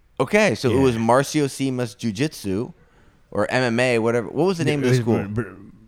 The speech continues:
Speaker 2: Marcio Simas Brazilian Jiu-Jitsu.
Speaker 1: Marcio
Speaker 2: Like the little shark
Speaker 1: Simas
Speaker 2: thing.
Speaker 1: Brazilian
Speaker 2: Man, I wish I
Speaker 1: Jiu-Jitsu.
Speaker 2: kinda had those shirts. I really like those shorts he had,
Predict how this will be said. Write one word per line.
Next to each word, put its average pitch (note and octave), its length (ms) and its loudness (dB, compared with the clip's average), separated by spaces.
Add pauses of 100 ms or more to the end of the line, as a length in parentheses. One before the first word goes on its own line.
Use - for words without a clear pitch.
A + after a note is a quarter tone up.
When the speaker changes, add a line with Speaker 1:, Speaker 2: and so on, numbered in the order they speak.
Speaker 2:
Marcio C#3 360 4
Simas B2+ 280 0
Brazilian G2+ 300 0
Jiu-Jitsu. E2+ 380 -6 (160)
Speaker 1:
Marcio C#3+ 640 2
Speaker 2:
Like B2 120 -4
the B2 80 -8
little A#2+ 140 -6
shark B2 180 -6
Speaker 1:
Simas C3+ 500 -2
Speaker 2:
thing. F#2+ 120 -16
Speaker 1:
Brazilian A2 440 4
Speaker 2:
Man, G#2+ 80 2
I C#3+ 80 2
wish E3 120 4
I - 80 2
Speaker 1:
Jiu-Jitsu. D3 120 2
Speaker 2:
kinda G2 220 -2
had A2 160 -4
those F2 120 -4
shirts. - 200 -10
I A#2 80 -6
really A#2+ 240 -2
like G2 160 -2
those D#2+ 160 -10
shorts E2 320 -12
he E2 80 -12
had, E2 400 -12